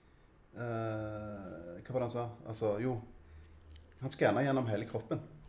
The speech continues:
Sant? Han begynte med føttene, leggene, altså, nei, eh, føttene, anklene, leggene. Kjenn at du slapper av i knærne, lår og alt det der, sant? Avspenning. Og så sa han, «Finn ut hvor det sitter henne.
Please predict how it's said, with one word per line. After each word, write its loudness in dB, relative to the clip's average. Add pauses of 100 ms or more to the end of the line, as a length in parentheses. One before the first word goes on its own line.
(340)
Sant? -4
Han -4
begynte -2
med -2
føttene, 0 (320)
leggene, 0 (160)
altså, 4
nei, 6
eh, 4
føttene, -4
anklene, -6
leggene. 0 (380)
Kjenn 4
at -2
du -6
slapper -4
av 2
i -2
knærne, -2
lår 2
og 4
alt -2
det -4
der, 2
sant? -2
Avspenning. -2 (240)
Og -10
så -6
sa -6
han, -4 (340)
«Finn -2
ut -6 (220)
hvor -4
det -6
sitter -8
henne. -8